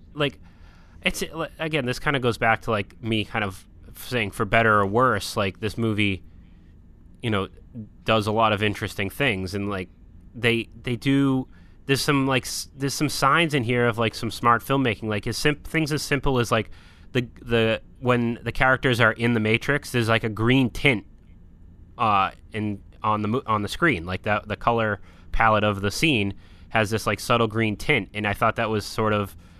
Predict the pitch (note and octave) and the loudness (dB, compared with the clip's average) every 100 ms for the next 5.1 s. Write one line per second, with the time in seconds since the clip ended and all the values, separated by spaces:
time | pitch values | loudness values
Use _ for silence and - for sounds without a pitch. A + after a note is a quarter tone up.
0 | - - - A#2 A2 C3 C#3 - B2 A#2 | -20 -20 0 0 0 0 -2 -2 -8 2
1 | D3 D#3+ C#3+ D3 D3 - E3+ A2+ G#2+ A2+ | 4 6 4 4 2 2 2 4 2 0
2 | B2 A#2+ A#2+ G#2 - - - - - - | 0 2 0 -4 -16 -20 -20 -20 -20 -6
3 | A#2+ - A#2 - C3 - A#2 A#2+ G#2+ C3+ | -6 -4 -4 2 2 2 -2 -2 0 2
4 | C3+ F2+ G2+ A#2 A#2 A2 A2+ A2+ C#3+ E3 | 2 -2 -6 -2 -2 -2 -4 -6 0 0
5 | G#2 | 0